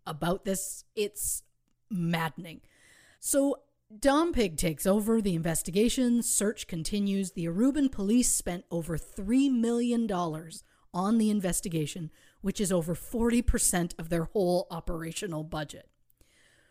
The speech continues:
On July seventeenth, a piece of duct tape was found on a remote beach in the National Forest. Attached to the duct tape were strands of long blonde hair. D N A came back. It was not a match to Natalee Holloway.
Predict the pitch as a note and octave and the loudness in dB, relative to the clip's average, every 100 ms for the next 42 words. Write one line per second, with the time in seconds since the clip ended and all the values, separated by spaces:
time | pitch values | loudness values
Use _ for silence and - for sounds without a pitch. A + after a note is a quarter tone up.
0 | _ - F3+ E3+ F3 E3 E3 - F#3 G3+ | _ -6 -4 -2 0 2 4 4 2 0
1 | - C4+ - - - A#3 A3 E3 D#3 B3 | 2 2 0 -4 0 0 -2 -4 0 0
2 | - - D#4+ D#4 B3 - G#3 G3+ G3+ - | 0 0 0 0 -4 -2 -2 -2 -4 -6
3 | E3+ D#3+ D#3+ E3 F3 C4 - A3 G3+ - | -4 -2 -2 0 0 -2 -2 -2 -2 -8
4 | E3+ D#3 D#3 D#3+ F3 - A#3 A3 F3 E3 | -8 -6 -4 -4 -4 -4 -6 -4 -4 -2
5 | D#3+ - - _ _ _ F3 - - G3 | -2 -4 -8 _ _ _ -10 -2 0 0
6 | - - B3 A#3 G#3 G3+ - A3 - G3+ | -4 -8 -4 -2 -2 -4 -2 -2 -4 -8
7 | D#3+ - - F#3 F3+ F#3 E3 D#3 D#3+ E3 | -2 -2 -2 -2 -2 -2 -4 -4 -2 -2
8 | F3 F3+ E3 E3 E3 E3+ E3 D3+ - - | -2 -4 -6 -4 -4 -6 -8 -10 -12 -20
9 | _ _ _ _ - F3+ F3 F3 F3 F3 | _ _ _ _ -6 0 0 2 0 0
10 | F#3+ F#3 F3+ G3+ - - F#3+ F#3+ F#3 E3+ | -2 -2 0 0 -2 -10 -10 -8 -6 -4
11 | E3 E3 E3 E3 D#3 D#3 - - - F3+ | -2 -2 -2 -4 -4 -6 -10 -12 -6 -2
12 | E3+ D#3 D#3+ D#3 E3 D#3+ - - | 0 -2 -4 -8 -8 -8 -12 -18